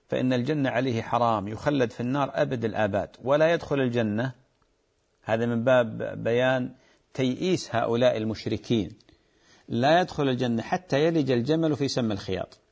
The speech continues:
الجمل قيل البعير، هل البعير ممكن يدخل في خرم الإبرة؟ الخياط الإبرة، فإذا دخل الجمل في، في الإبرة هذه،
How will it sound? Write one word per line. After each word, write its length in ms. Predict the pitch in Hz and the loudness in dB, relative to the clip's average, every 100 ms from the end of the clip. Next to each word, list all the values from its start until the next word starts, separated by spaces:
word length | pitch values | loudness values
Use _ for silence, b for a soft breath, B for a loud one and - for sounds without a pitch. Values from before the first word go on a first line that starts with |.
| _ _ _ b b - | _ _ _ b b -4
الجمل 480 | 113 143 175 180 175 | 0 2 4 4 4
قيل 240 | 160 156 | 2 4
البعير، 520 | 143 139 123 98 - _ _ - _ _ _ b b b | 6 4 4 0 -4 _ _ -20 _ _ _ b b b
هل 240 | - 165 | 0 2
البعير 460 | 175 151 147 170 139 | 2 4 4 4 2
ممكن 320 | 165 - 135 | 0 0 0
يدخل 300 | 160 - 139 | 0 0 -2
في 140 | 139 | 0
خرم 300 | 127 165 160 | 0 2 2
الإبرة؟ 460 | 147 143 151 180 180 _ _ _ _ - | 2 2 4 2 0 _ _ _ _ -12
الخياط 460 | - 127 156 - | -2 2 4 4
الإبرة، 420 | 147 170 123 98 - _ _ _ _ b b b | 0 2 2 0 -4 _ _ _ _ b b b
فإذا 320 | 135 143 143 | -4 0 2
دخل 420 | 143 190 - 156 147 | 2 2 0 2 2
الجمل 600 | 127 143 160 123 113 - _ _ _ _ _ _ _ _ | 2 2 2 2 0 -8 _ _ _ _ _ _ _ _
في، 360 | - 139 135 127 120 117 113 107 - 55 50 50 50 50 50 - - - | -10 -4 -2 2 2 2 2 0 -2 -4 -4 -8 -8 -10 -12 -14 -16 -14
في 320 | - 123 113 | -6 -2 -2
الإبرة 380 | 117 165 156 120 | 0 2 4 4
هذه، 600 | 117 113 101 107 160 | 4 0 0 -4 -6